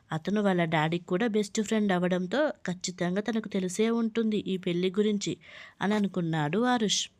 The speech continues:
ఫోన్ చేసిన వెంటనే ఆరుష్ ఏం చెప్పకుండానే ఆయనే, "Congratulations, ఆరుష్, for your marriage," అన్నారు. ఆరుష్ నవ్వి,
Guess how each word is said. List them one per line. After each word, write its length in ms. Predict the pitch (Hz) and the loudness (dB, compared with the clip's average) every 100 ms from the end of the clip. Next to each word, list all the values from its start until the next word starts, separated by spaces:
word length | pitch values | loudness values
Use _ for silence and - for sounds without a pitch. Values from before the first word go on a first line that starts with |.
| _ _ - - - - - _ | _ _ -20 -20 -20 -20 -20 _
ఫోన్ 300 | - 190 190 196 | 2 4 6 6
చేసిన 300 | 196 - 208 | 4 4 4
వెంటనే 600 | 190 175 185 196 294 - - | 4 4 2 2 2 0 -2
ఆరుష్ 400 | 170 180 202 - | 0 2 2 2
ఏం 180 | 185 202 | 4 4
చెప్పకుండానే 1000 | 208 202 208 202 202 196 190 185 180 180 - - - - | 2 -2 -2 0 2 4 2 2 -2 -4 -10 -18 -10 -4
ఆయనే, 540 | 151 160 190 277 269 - - | 0 2 4 2 0 -4 0
"Congratulations, 840 | 175 170 202 - 247 - 247 226 | 2 2 2 2 2 2 0 2
ఆరుష్, 420 | 202 175 214 - - | 2 4 2 0 -4
for 300 | 202 196 208 | 0 4 4
your 160 | 202 | 4
marriage," 500 | 190 185 202 240 - 226 | 4 2 2 0 0 0
అన్నారు. 360 | 220 220 180 127 - - - - - - | 2 2 2 -2 -12 -20 -20 -20 -10 -2
ఆరుష్ 420 | 151 160 185 - | 0 2 0 0
నవ్వి, 400 | 175 170 240 294 | 0 0 -2 -4